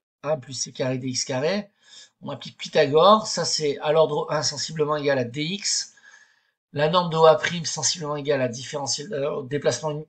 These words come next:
infinitésimal D X, ne-, soit, soit la norme de O A. D Y suivant Y chapeau, c'est zéro, D Y zéro. Autrement dit, je vous ai réécrit en fait les, les cor-, les nouvelles coordonnées de déplacement. O qui devient O prime et B qui devient B prime.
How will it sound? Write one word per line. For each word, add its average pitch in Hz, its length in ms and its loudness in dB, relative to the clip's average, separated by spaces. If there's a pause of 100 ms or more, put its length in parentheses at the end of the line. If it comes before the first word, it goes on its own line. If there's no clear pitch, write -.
infinitésimal 139 840 -6
D 147 100 -8
X, 175 500 -6
ne-, 139 280 -8
soit, 131 320 -8
soit 156 220 0
la 139 80 2
norme 127 180 -4
de 123 80 -4
O 131 160 4
A. 190 260 0 (680)
D 165 100 -4
Y 175 240 0
suivant 151 220 -4
Y 143 180 -4
chapeau, 135 340 -4
c'est 127 140 -6
zéro, 143 300 -2
D 139 80 -8
Y 131 240 -4
zéro. 123 500 -4 (220)
Autrement 156 320 -10
dit, 160 120 -8
je 127 120 -12
vous 135 140 -6
ai 131 40 -2
réécrit 160 500 -4
en 131 100 -6
fait - 220 -14
les, 120 220 -8
les 113 140 -14
cor-, 123 200 -4
les 127 120 -8
nouvelles 143 280 -6
coordonnées 131 380 -8
de 123 60 -18
déplacement. 131 600 -10 (920)
O 165 140 -8
qui - 160 -20
devient 139 160 -6
O 135 100 -2
prime 165 220 -10
et 190 80 -10
B 143 160 -10
qui 135 120 -14
devient 127 240 -6
B 120 140 -8
prime. 185 320 -14